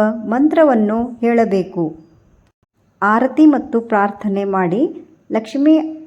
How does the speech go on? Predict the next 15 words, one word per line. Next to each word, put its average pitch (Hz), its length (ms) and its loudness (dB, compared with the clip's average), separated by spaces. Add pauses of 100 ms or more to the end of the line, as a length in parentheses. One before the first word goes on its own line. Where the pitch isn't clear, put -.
(360)
ಸಂಪತ್ತಿನ 302 580 2
ಜೊತೆಗೆ 214 640 -4
ಶಾಂತಿ, 220 880 -2 (1000)
ಸಮೃದ್ಧಿ 247 600 -2
ಮತ್ತು 262 520 -2
ಆರೋಗ್ಯಕ್ಕಾಗಿ 247 920 0
ಪ್ರಾರ್ಥನೆ 269 680 0
ಮಾಡಬೇಕು. 180 880 -2 (720)
ಹಾಗೂ 185 540 -2 (340)
ಮನೆಯೊಳಗೆ, 226 800 2
ಹೊರಗೆ 208 920 -2 (340)
ದೀಪಗಳನ್ನು 269 760 2
ಹಚ್ಚಿ 233 640 -4 (300)
ಲಕ್ಷ್ಮೀ 285 520 2
ದೇವಿಯ, 226 380 2